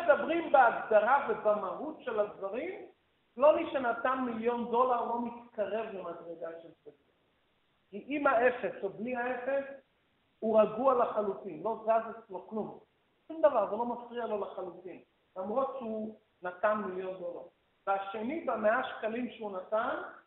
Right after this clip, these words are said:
הוא ויתר על נוחות, הוא ויתר על דבר שהוא צריך כרגע, וזה הפריע לו לחיות חיים מלאי עונג באותו שבוע שהוא ויתר כאן על מאה שקלים,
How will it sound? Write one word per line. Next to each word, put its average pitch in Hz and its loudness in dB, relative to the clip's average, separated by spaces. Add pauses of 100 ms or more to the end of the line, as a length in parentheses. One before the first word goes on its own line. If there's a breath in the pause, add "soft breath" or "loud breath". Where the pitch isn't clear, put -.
(160)
הוא 220 -6
ויתר 262 -2
על 214 2
נוחות, 202 -6 (400)
הוא 214 -8
ויתר 262 0
על 202 -4
דבר 226 0
שהוא 214 -10 (240)
צריך 208 -4
כרגע, 202 -4 (920)
וזה 202 2 (140)
הפריע 254 0
לו 196 0
לחיות 247 0
חיים 214 0 (480)
מלאי 196 -2
עונג 214 -2
באותו 190 -8
שבוע 180 -2 (180)
שהוא 180 -8
ויתר 208 -6
כאן 202 -4
על 180 -8
מאה 180 -10 (100)
שקלים, 180 -12